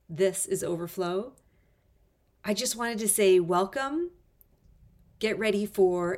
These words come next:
a twenty-minute inspiration session so that you can feel more grounded, feel more calm, more capable,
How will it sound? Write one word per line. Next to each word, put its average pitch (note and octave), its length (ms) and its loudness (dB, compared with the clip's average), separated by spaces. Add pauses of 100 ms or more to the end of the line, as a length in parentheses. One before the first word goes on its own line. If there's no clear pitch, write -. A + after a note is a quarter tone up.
a D#3+ 540 0
twenty-minute G#3+ 840 0
inspiration F#3+ 1000 2
session B3 640 -4 (840)
so G3 260 2
that F#3 160 2
you F#3+ 280 0
can E3 720 -4
feel C4+ 340 -8
more A#3 180 -4
grounded, F3+ 800 0 (380)
feel G#3 180 -2
more F#3+ 220 0
calm, E3+ 720 -8 (140)
more F#3 180 0
capable, D#3 1000 -6